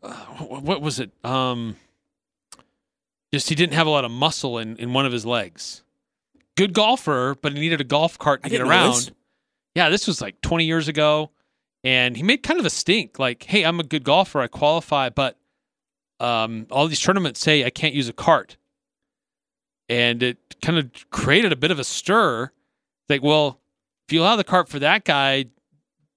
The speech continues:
Speaker 1: um,
Speaker 2: Then all the other
Speaker 1: all of a
Speaker 2: golfers
Speaker 1: sudden,
Speaker 2: should
Speaker 1: older golfers or more
Speaker 2: Uh,
Speaker 1: out of
Speaker 2: yeah.
Speaker 1: shape golfers suddenly could be participating in more tournaments. And he's like, "Yeah, that's my point." But then I think they flipped it around saying, "No, you know, you have to be able to meet a certain level of physical ability to participate in a contest like this."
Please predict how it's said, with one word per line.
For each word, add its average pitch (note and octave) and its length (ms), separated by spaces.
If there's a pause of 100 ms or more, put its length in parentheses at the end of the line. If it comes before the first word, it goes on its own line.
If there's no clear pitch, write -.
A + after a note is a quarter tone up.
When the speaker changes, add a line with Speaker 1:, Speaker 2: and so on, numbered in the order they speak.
(300)
Speaker 1:
um, A2+ 560 (360)
Speaker 2:
Then D#3+ 160
all D#3+ 140
the D3+ 140
other D#3 80
Speaker 1:
all D#3+ 80
of D#3 40
a D3+ 40
Speaker 2:
golfers D#3 300
Speaker 1:
sudden, D3+ 180
Speaker 2:
should - 160
Speaker 1:
older D#3+ 340
golfers E3 680
or C#3 60
more C#3+ 220
Speaker 2:
Uh, D3 60
Speaker 1:
out C#3+ 80
of A#3+ 40
Speaker 2:
yeah. B3 160
Speaker 1:
shape F3 240
golfers D#3+ 720 (320)
suddenly E3 340
could D3+ 200
be D#3 180
participating C#3+ 680
in B2+ 80
more B2 180
tournaments. G3 380
And C#3+ 80
he's C3 80
like, - 180
"Yeah, G#3 120
that's D3 200
my B2 100
point." F#3 360 (680)
But C3+ 220
then D#3 420 (380)
I A#2 80
think F3+ 180
they C3 60
flipped - 300
it B2 60
around B2+ 260
saying, A#2 240
"No, A#2+ 280
you A#2 100
know, A#2 60
you A#2+ 140
have C3+ 160
to B2+ 80
be C3+ 80
able B2+ 140
to A2 80
meet C3 200
a - 60
certain B2+ 300
level A#2+ 260
of G#2 100
physical B2 420
ability B2+ 440
to A2 80
participate B2+ 580
in G#2+ 100
a G2+ 40
contest - 480
like F#2+ 160
this." - 280